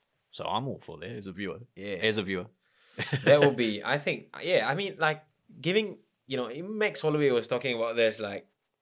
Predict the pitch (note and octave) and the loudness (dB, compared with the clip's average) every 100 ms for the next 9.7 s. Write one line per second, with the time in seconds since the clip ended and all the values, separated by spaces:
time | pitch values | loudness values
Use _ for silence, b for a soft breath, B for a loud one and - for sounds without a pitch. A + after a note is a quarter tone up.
0 | G2+ G2 - A#2 G#2+ A2 G#2 A2 G#2 F#2 | -14 -14 -4 -4 -2 -4 -4 -4 -4 -4
1 | F#2+ F#2+ G2 G2+ - _ _ _ _ _ | -4 -6 -6 -8 -10 _ _ _ _ _
2 | _ - A#2+ A#2 G2 G2 G2 F#2+ F#2+ F#2+ | _ -12 -8 -8 -6 -6 -6 -8 -10 -14
3 | _ _ _ _ - - _ A2 - A3 | _ _ _ _ -14 -14 _ -6 0 0
4 | - C#3 E2+ _ _ - A#2+ A#2+ A2+ - | 0 -10 -12 _ _ -2 2 2 0 -12
5 | F#2 D#2+ b b b b b _ B2+ B2+ | -16 -16 b b b b b _ 0 0
6 | - A#2+ A#2+ A#2 G#2+ _ _ - - A#2+ | 4 2 2 -12 -16 _ _ -12 -2 0
7 | C3 F2 D#2+ - E2+ E2+ F2+ A2+ A#2+ A2+ | 0 -6 -16 -20 -18 -16 -16 -14 -12 -10
8 | - - - B2 A#2+ A#2 F2+ F2 - _ | -8 -6 -2 -2 -2 -2 -2 -2 -8 _
9 | _ _ _ - F#2+ F2+ | _ _ _ -16 -14 -14